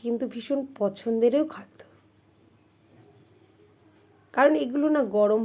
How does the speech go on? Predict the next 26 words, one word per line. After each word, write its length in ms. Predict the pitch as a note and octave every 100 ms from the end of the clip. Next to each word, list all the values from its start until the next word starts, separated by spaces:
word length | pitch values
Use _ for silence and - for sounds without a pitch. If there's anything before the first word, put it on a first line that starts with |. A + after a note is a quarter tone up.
| G#3+
ভাতে 200 | A3 A#3
খেতে 200 | C4 B3+ C4+ - G3
এত 180 | F3+ - A3+ A3
টেস্ট, 280 | C#4 E4 D#4+ - - A#3
এত 140 | - - G3+
টেস্ট, 260 | A#3 C4 C4 C4+
মানে 160 | C#4 C#4
কি 120 | - A#3+ E3
বলবো। 340 | F#3 E3+ D#3+ E3 E3 _ _ _ _ _ _ _ _ _ _ _ _
ছোটোবেলা 440 | - A3 A3 A3+ A#3 G#3+
মা 60 | G#3+
খালি 180 | A3+ G#3+ G#3+
বলতো, 180 | G#3 G3 -
জোর 140 | A3+ A3
করে 140 | A#3 A3+
খাইয়ে 240 | G#3+ G3 G#3
দিত, 140 | G#3+ G#3+ A3+ F#3
ভাতের 320 | F#3+ A#3+ A#3 A3+
মধ্যে 240 | A3 G#3+ A3
ঠুকিয়ে 300 | - F3+ G#3+ G3+
ঠুকিয়ে 260 | G#3 G#3+ G3
ঠুকিয়ে 260 | G3 G3 F#3+
ঠুকিয়ে 260 | F#3+ - A#3+
খাইয়ে 280 | - B3 G3+ F#3
দিত। 180 | F3 - F#3 F#3 _ _ _ _ _ _ _ _ _ - - _ -
সেই 180 | D#4+